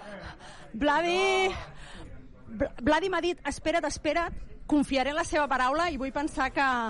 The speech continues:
que tornarà al vestidor, a veure si, a veure si torna, perquè ha desaparegut en algun lloc en el que no, no, no, no puc anar,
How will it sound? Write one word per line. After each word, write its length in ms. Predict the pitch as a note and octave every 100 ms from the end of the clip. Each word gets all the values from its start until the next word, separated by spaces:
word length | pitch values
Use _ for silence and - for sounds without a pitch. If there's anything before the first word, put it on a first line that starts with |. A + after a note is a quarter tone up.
| G#3+ - - -
que 120 | - C4
tornarà 540 | C4+ B3 A#3+ A#3+ B3
al 100 | A#3+
vestidor, 560 | A#3+ - B3+ A#3+ D4 G#4 - - - - -
a 100 | A3
veure 200 | A3 A#3
si, 200 | - B3+ A3+ A3 G#3+ - - - - -
a 100 | G#3
veure 140 | A#3
si 100 | B3
torna, 300 | A3+ B3+ C#4 C#4
perquè 300 | A3+ A3 G#3
ha 160 | -
desaparegut 540 | C4 D4+ C#4 C4+ C#4 C#4+
en 100 | C4+
algun 440 | B3 B3 B3+ C#4
lloc 180 | C#4 D4
en 140 | D4+ B3+
el 80 | B3
que 120 | B3 A#3+
no, 120 | A#3+ A#3+ A#3+ A#3 A3 - - D3+ D3 - -
no, 160 | B3+ - -
no, 240 | C4+ D4+ -
no 160 | C#4+ D4
puc 200 | F4 C#4+
anar, 300 | A#3+ A#3+